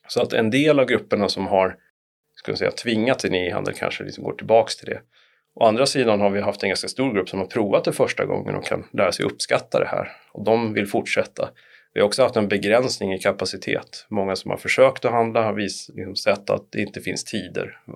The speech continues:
Antingen för hemleverans eller för att plocka upp. Och nu när vi, den kapaciteten byggs ut så ökas ju möjligheterna för fler. Alltså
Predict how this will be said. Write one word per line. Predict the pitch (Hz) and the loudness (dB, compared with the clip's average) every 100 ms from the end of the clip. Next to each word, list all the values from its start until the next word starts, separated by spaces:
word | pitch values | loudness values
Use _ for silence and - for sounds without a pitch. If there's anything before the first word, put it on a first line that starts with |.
| - - | -4 -2
Antingen | - 98 - 117 | -2 -4 -4 -2
för | 113 | 0
hemleverans | 107 107 98 95 95 98 98 | 0 0 -2 -2 -2 -2 -2
eller | 101 101 | -2 -4
för | 107 | -8
att | - | -10
plocka | 104 - | -10 -10
upp. | - - - _ _ _ _ - | -14 -16 -20 _ _ _ _ -6
Och | 101 | 0
nu | 107 | 2
när | 104 101 | 4 2
vi, | 98 | 2
den | 101 107 101 | 2 0 0
kapaciteten | 101 - - - 127 120 101 | -2 -2 -2 0 0 0 -2
byggs | 98 92 | -2 -2
ut | 127 107 | -2 -4
så | - | 0
ökas | 104 98 - 120 - | 2 2 0 -2 0
ju | 104 104 _ _ - | -2 -4 _ _ -2
möjligheterna | 104 98 92 120 120 101 | 2 2 2 0 2 -2
för | - | -2
fler. | - - - 98 | -6 -6 -4 -6
Alltså | - | -10